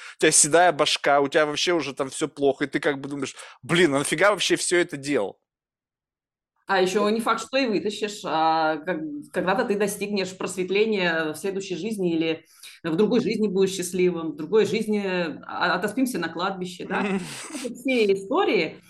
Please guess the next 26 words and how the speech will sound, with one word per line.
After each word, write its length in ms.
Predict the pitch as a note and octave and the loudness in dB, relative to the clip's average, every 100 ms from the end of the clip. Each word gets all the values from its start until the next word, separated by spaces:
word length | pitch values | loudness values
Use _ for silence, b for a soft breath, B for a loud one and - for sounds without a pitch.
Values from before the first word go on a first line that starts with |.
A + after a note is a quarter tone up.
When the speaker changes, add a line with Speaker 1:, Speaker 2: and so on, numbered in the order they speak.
| B | B
Speaker 2:
но 260 | F#3+ A#3 B3 | 0 0 2
это 360 | D4+ D#4+ E4 A#3 | 2 2 0 -2
ж, 180 | F#3 F#3 | -2 -6
вот 200 | A#3 E4 | -6 -2
эти 720 | E4+ - A#3 G3 F3+ D3+ - _ _ _ | 0 0 2 4 4 0 -6 _ _ _
конструкции, 800 | - A#3 A3+ - B3 - - E3 | -6 -4 -4 -4 -4 -6 -4 -2
да, 160 | D#3 C4 | 0 0
мыслительные, 680 | A3 - G3 F3+ D3+ D3 C3+ | 0 -2 -6 -4 -2 -2 -4
кто-то 280 | - A3 D#3+ | -6 -6 -6
же 80 | |
заложил 480 | D3 E3 F3+ G#3 D4+ | -6 -2 0 0 -2
этому 220 | B3 F3 | -2 -4
человеку 380 | D#3 E3 D3 - | -4 -8 -10 -10
в 80 | D#3 | -14
голову. 340 | - - - - - | -10 -10 -12 -20 -2
Speaker 1:
Да, 140 | C#3 | 2
так 120 | E3+ B3 | 4 4
Speaker 2:
Он 40 | |
Speaker 1:
это 140 | A3+ | 4
то 160 | A#3 - | 2 0
же 100 | A#3 | 2
самое, 340 | - B3 A3+ G#3 | 6 6 6 2
что 180 | - | 0
когда-то 460 | G3 F#3+ F#3 G#3+ G#3 | -2 -2 0 0 0
вот 180 | F#3+ G3 | -4 -2
эта, 260 | G3+ G3+ | -2 -4